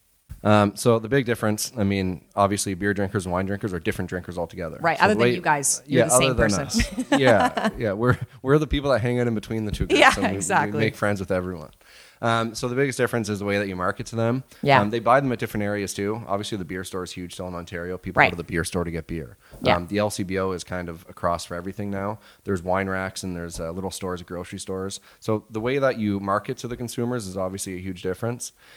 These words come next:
Speaker 1: And then, uh, like I said, the, the, the type of things that you'd sell to. So what got us into events first off was we were selling tons of beer to weddings always. And we were like,
Speaker 2: Right.
Speaker 1: "Oh, we're always, se-, this is one of our biggest customers is just weddings buying kegs off us.
Speaker 2: Yeah.
Speaker 1: So why don't we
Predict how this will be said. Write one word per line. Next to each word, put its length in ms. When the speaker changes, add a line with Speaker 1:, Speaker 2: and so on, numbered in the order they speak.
Speaker 1:
And 200
then, 200
uh, 200
like 160
I 40
said, 220
the, 260
the, 200
the 80
type 280
of 100
things 200
that 80
you'd 160
sell 220
to. 180
So 320
what 140
got 180
us 120
into 160
events 300
first 260
off 320
was 240
we 80
were 60
selling 240
tons 260
of 60
beer 160
to 80
weddings 320
always. 380
And 140
we 100
were 60
like, 80
Speaker 2:
Right. 320
Speaker 1:
"Oh, 100
we're 120
always, 200
se-, 120
this 120
is 60
one 100
of 80
our 60
biggest 320
customers 440
is 80
just 180
weddings 360
buying 240
kegs 280
off 220
us. 180
Speaker 2:
Yeah. 200
Speaker 1:
So 220
why 280
don't 100
we 220